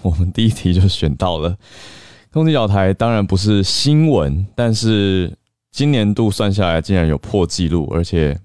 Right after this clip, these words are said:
美国的国务院也有讲一些话，我想这是一个就算是新闻可以来让我们来关注一下的。好，那我就来准备跟大家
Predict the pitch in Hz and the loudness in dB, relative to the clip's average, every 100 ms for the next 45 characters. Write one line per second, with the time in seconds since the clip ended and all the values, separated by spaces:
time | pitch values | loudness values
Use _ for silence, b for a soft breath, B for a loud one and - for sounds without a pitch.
0 | _ _ 90 85 80 87 90 87 92 104 | _ _ -2 -2 0 0 0 0 0 2
1 | 113 107 117 87 - _ _ _ - 95 | 2 2 0 -2 -8 _ _ _ -4 0
2 | 101 85 - _ _ _ - 87 80 101 | 2 0 -4 _ _ _ -6 -4 -2 -2
3 | - 104 98 113 87 - - 87 87 73 | 0 0 0 -2 -2 -8 -18 -10 -6 -4
4 | 80 87 82 76 71 69 69 _ - 113 | -4 -2 -2 -2 -4 -6 -8 _ -6 -4
5 | 95 98 92 92 - 92 87 73 - 78 | -2 -2 -2 -4 -4 -2 -2 -2 -4 -4
6 | 73 73 82 71 69 69 76 90 98 110 | -2 -2 -2 -2 -6 -8 -2 0 0 0
7 | 82 80 78 - - B B B B B | 0 0 -4 -6 -14 B B B B B
8 | B - 120 151 - 165 151 139 123 113 | B -4 -2 -2 -4 -2 0 0 2 2
9 | 113 185 170 127 120 104 127 120 120 120 | 2 2 0 0 0 0 0 0 0 0
10 | 113 110 107 110 | 0 0 0 -2